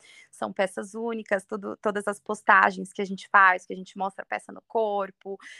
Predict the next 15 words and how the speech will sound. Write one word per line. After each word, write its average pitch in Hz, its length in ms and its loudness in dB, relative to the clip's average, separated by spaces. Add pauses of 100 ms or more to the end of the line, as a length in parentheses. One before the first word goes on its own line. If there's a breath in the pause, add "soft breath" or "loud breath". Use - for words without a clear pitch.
(140 loud breath)
que - 80 -10
a 208 40 -8
gente 202 220 -12
põe 226 140 -4
no 202 40 -6
manequim, 196 380 -6
que 208 60 -4
a - 20 0
gente, 208 260 -6 (280 loud breath)
imagina, 214 320 4
é 190 60 6
pra 202 120 6
vender 214 300 -2
uma 269 280 4
vez, 247 520 -6